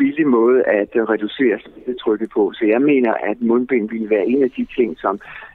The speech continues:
jeg ville indføre, øh, så hurtigt som jeg kunne, og så sige, det er med til at forebygge. For eksempel, at vi lukker restauranter eller butikscentre, eller at vi lukker skoler.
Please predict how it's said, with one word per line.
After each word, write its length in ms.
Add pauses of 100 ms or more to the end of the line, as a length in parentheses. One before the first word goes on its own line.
jeg 200
ville 280
indføre, 500 (180)
øh, 160
så 100
hurtigt 340
som 180
jeg 120 (120)
kunne, 320
og 80
så 220 (200)
sige, 180
det 100
er 40
med 220
til 80
at 140
forebygge. 520 (400)
For 60
eksempel, 420
at 140
vi 240
lukker 420
restauranter 600 (200)
eller 160
butikscentre, 920
eller 180
at 120
vi 80
lukker 320
skoler. 440